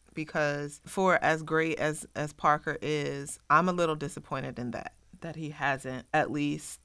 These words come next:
acknowledged his constituents. And actually what he said in several articles was reported that,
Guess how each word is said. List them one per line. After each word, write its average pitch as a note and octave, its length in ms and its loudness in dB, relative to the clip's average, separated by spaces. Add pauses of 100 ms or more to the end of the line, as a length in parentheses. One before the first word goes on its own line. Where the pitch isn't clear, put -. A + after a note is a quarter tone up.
acknowledged D3 960 -2
his D#3 200 -2
constituents. D3+ 600 -6
And E3+ 120 0
actually A3 360 2
what F#3+ 160 0
he G3+ 100 -2
said F3+ 380 0
in D3 120 -6
several C#3+ 360 -2
articles D3 500 -2
was D3 380 -4
reported D#3+ 460 0
that, C#3+ 280 2